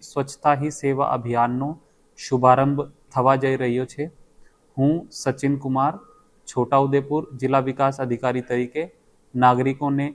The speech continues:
અપીલ કરું છું કે વધુમાં વધુ લોકો આ કાર્યક્રમમાં જોડાય. સેવા સેતુ કાર્યક્રમમાં રેશન કાર્ડ, આધાર કાર્ડ, બેંક, વિવિધ દાખલો સહિતની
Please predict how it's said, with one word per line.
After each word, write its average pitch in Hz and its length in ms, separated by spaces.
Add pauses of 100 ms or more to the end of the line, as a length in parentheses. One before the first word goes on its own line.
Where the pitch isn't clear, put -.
અપીલ 139 360
કરું 123 260
છું 170 280 (320)
કે 139 100 (300)
વધુમાં 139 420
વધુ 131 260
લોકો 123 380 (200)
આ 127 160
કાર્યક્રમમાં 123 720
જોડાય. 123 360 (800)
સેવા 143 340
સેતુ 156 340
કાર્યક્રમમાં 135 1080
રેશન 127 380
કાર્ડ, 143 340 (260)
આધાર 127 440
કાર્ડ, 143 380 (460)
બેંક, 131 440 (440)
વિવિધ 131 320
દાખલો 135 460
સહિતની 135 560